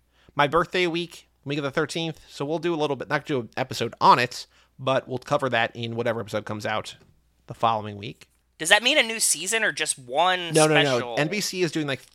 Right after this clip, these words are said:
Speaker 1: two or three or four shows where they're doing, like, a standoff. I mean, there is a second season coming.
Speaker 2: Okay.
Speaker 1: But in December, there's, like, two or three or four shows that are all gonna have, like, single
Speaker 2: One-off.
Speaker 1: standalone holiday thing.
Speaker 2: Okay, that's cool.
Speaker 1: Don't know if it's half hour, hour. We'll find out in a month.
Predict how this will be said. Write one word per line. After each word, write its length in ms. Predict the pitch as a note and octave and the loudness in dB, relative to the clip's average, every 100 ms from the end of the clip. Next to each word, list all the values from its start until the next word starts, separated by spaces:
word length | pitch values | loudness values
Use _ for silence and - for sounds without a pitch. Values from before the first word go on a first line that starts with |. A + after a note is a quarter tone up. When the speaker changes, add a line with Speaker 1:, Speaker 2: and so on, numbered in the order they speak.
| _ | _
Speaker 1:
two 180 | - F#3+ | -8 -4
or 100 | F3+ | -2
three 200 | F3+ E3+ | -2 -2
or 60 | D#3 | -4
four 240 | - C#3+ | -2 -2
shows 440 | B2 - C3+ B2 A#2 | -2 0 0 0 -4
where 60 | |
they're 80 | A#2+ | -4
doing, 160 | B2 C3 | -4 -4
like, 140 | B2 | -4
a 20 | |
standoff. 680 | A2 - D3 C3+ C3 C3 - A#2+ | -6 -4 -4 0 4 4 4 -2
I 60 | |
mean, 100 | C#3+ | -2
there 120 | D#3+ F#3 | 0 0
is 140 | G3+ | 0
a 40 | E3+ | 0
second 240 | E3+ D3 | -4 -4
season 220 | D#3+ C3 | -6 -6
coming. 420 | - B2+ F#3+ C#4 F4+ _ - - | -4 -2 -2 -6 -12 _ -6 -2
Speaker 2:
Okay. 280 | D#3+ B2+ C#3+ | 2 0 -2
Speaker 1:
But 40 | C#3+ - | -12 -6
in 220 | E3 E3+ | -4 -2
December, 520 | D#3+ - D3+ C#3+ B2 | -4 -2 -2 0 -2
there's, 220 | A#2+ B2+ | -2 -2
like, 200 | B2 A#2 | -2 -4
two 180 | - D#3+ | -4 -4
or 80 | D#3 | -4
three 160 | C3+ C#3+ | -4 -4
or 60 | C3 | -4
four 260 | C3+ B2+ | -4 -6
shows 340 | - B2+ A#2+ A2+ | -2 -2 0 0
that 80 | |
are 60 | A#2+ | 0
all 80 | B2 | 0
gonna 140 | B2 | 0
have, 220 | A#2+ A#2 | 0 0
like, 260 | A2+ A2 - _ _ _ _ _ _ | -2 -6 -8 _ _ _ _ _ _
single 360 | - - D3+ | -10 -6 0
Speaker 2:
One-off. 380 | C3+ C3+ A#2+ A2+ | 2 2 2 0
Speaker 1:
standalone 600 | C3+ C3 B2+ A#2+ A#2 A#2 - | -2 -4 -2 -2 -2 -4 -12
holiday 480 | - - A#2+ A2+ F#2+ | -2 2 4 2 -4
thing. 340 | - G1+ G1+ - _ - | -8 -14 -16 -20 _ -6
Speaker 2:
Okay, 240 | F#3+ G3 - _ | -4 -4 -8 _
that's 180 | C#3+ - | -14 -14
cool. 200 | B2+ - - | -16 -12 2
Speaker 1:
Don't 160 | D3+ | 4
know 80 | F#3 | 4
if 60 | E3+ | 2
it's 80 | |
half 140 | E3+ E3 | 2 6
hour, 220 | D3 C#3 | 6 6
hour. 280 | C3 D#3 D#3+ | 4 4 2
We'll 120 | C#3 | -2
find 260 | - C3 B2 | -4 -2 0
out 240 | B2 - - | 0 -2 -12
in 140 | A#2 | -14
a 60 | A2 | -12
month. 300 | - - | -14 -18